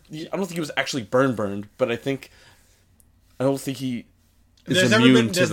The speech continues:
Speaker 1: the,
Speaker 2: there,
Speaker 1: the
Speaker 2: there's
Speaker 1: fire
Speaker 2: never
Speaker 1: like
Speaker 2: been
Speaker 1: that.
Speaker 2: every, so at some point, I think maybe one of the, the dragons try to burn
Speaker 1: He definitely
Speaker 2: Jon.
Speaker 1: was burned when he fought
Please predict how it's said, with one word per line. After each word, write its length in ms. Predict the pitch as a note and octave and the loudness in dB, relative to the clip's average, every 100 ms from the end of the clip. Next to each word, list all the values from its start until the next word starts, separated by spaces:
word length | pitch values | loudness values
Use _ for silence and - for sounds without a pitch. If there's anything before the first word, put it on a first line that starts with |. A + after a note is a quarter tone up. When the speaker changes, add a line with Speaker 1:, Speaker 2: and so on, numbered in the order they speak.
| G#2 | -2
Speaker 1:
the, 40 | E2 | -4
Speaker 2:
there, 100 | G2 | -4
Speaker 1:
the 60 | |
Speaker 2:
there's 180 | G#2 F#3 | -2 0
Speaker 1:
fire 220 | A2+ A#2+ G#2 | 2 2 2
Speaker 2:
never 60 | |
Speaker 1:
like 200 | F#2 F2 | -2 -6
Speaker 2:
been 100 | F#2+ | -6
Speaker 1:
that. 160 | F2 - - | -10 -10 -6
Speaker 2:
every, 260 | D3 D3+ | -6 -6
so 240 | - - D3+ | -10 -2 -2
at 120 | - | -2
some 180 | F3+ F3 | -4 -6
point, 260 | D#3 F3 C3 | -6 -6 -6
I 80 | |
think 340 | C3+ D3+ C3+ A#2+ | -8 -8 -12 -10
maybe 220 | B2+ B2+ | -10 -8
one 160 | A#2+ A#2+ | -8 -8
of 80 | |
the, 240 | A#2 A2+ G#2+ _ _ _ _ _ _ _ | -6 -8 -8 _ _ _ _ _ _ _
the 60 | C3+ | -16
dragons 380 | A#2+ A#2 A2+ A2 | -8 -8 -8 -10
try 160 | - | -10
to 80 | A2+ | -8
burn 160 | A#2+ D#3+ | -4 0
Speaker 1:
He 60 | |
definitely 300 | C3 F3+ F3+ | 6 6 6
Speaker 2:
Jon. 80 | F3+ | 4
Speaker 1:
was 140 | D3 G#2 | 2 2
burned 440 | B2+ B2 G2+ F#2+ | 2 2 0 -4
when 160 | A2 G#2+ | -4 -4
he 80 | |
fought 460 | G2 - G#2 F#2+ - | -4 -6 -4 -4 -6